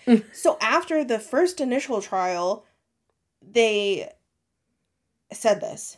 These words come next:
Speaker 2: They said
Speaker 1: Mm-hmm.
Speaker 2: that they were there. But, like, I guess during the first trial, they said they were at home sleeping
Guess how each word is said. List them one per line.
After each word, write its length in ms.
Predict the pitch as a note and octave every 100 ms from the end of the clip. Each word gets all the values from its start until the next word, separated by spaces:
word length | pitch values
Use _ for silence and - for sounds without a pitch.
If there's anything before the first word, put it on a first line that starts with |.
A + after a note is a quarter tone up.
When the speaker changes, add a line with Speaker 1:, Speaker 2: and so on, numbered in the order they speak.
| _
Speaker 2:
They 100 | F#3+
said 160 | F#3+ F#3+
Speaker 1:
Mm-hmm. 40 |
Speaker 2:
that 120 | F#3
they 100 | F#3
were 100 | E3+ E3
there. 220 | - - _ _
But, 160 | A#3 G3
like, 300 | G#3+ F3 - _
I 80 | -
guess 320 | A#3+ A3+ - - _ -
during 320 | B3 D4 C#4
the 80 | C4+
first 260 | C#4+ C#4
trial, 320 | - C#4+ C#4+
they 240 | A#3+ A3 A#3+
said 220 | B3 A3+
they 120 | G#3+
were 120 | G#3
at 160 | F#3 G3
home 200 | G#3 F#3+
sleeping 600 | - A3 A3 D3 -